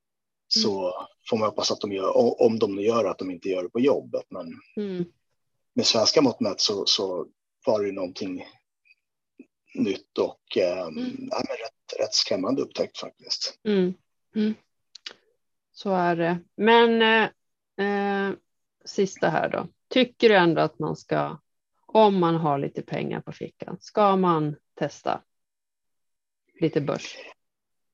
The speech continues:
Speaker 1: Eh, man ska absolut investera. Det tycker jag. Sen om man vill kasta sig på aktiv trading, då ska man ha intresset. Man måste vara beredd att ägna lite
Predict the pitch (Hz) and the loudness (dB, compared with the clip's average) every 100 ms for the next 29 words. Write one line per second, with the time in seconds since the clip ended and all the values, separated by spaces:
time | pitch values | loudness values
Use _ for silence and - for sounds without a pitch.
0 | _ - 165 196 185 - - - 202 - | _ 4 6 8 6 4 2 2 2 2
1 | - - 143 123 - 107 101 - 151 131 | 0 2 4 4 4 0 0 2 4 2
2 | - - _ _ _ _ - 175 180 202 | 0 -6 _ _ _ _ 2 2 4 -2
3 | - 160 - 156 143 156 160 160 - 139 | -2 -2 2 2 4 2 2 2 0 -2
4 | - 123 123 - 113 113 - - 117 113 | -2 -2 -2 -2 0 0 -4 -4 -4 0
5 | - 180 190 196 208 - - - - - | 4 4 4 2 -2 -10 -20 -20 -20 -20
6 | _ _ 156 139 165 160 143 143 - - | _ _ -8 2 4 4 4 4 0 -8
7 | _ - - - 143 131 127 107 107 107 | _ -4 0 4 4 4 2 2 0 0
8 | 107 - 156 - - 175 - 151 127 123 | -2 -2 0 0 2 0 -2 -2 0 0
9 | 117 120 110 104 104 104 104 - 107 104 | -4 -2 -2 -2 -2 -2 -4 -8 -12 -10
10 | 101 104 | -12 -12